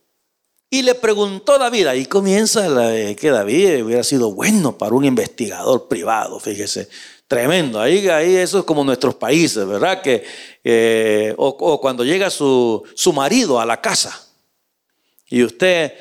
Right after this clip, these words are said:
le dice, "Buenas noches, eh, siéntate, por favor, antes de que te vayas a acostar,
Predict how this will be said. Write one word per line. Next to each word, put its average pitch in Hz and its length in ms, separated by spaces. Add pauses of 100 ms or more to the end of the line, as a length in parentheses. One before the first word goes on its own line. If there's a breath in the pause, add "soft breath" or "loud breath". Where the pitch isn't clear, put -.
(140 loud breath)
le 135 160
dice, 147 720
"Buenas 254 240
noches, 254 380
eh, 196 360
siéntate, 131 720
por 120 180
favor, 160 360
antes 165 340
de 143 160
que 143 120
te 135 100
vayas 147 300
a 139 40
acostar, - 520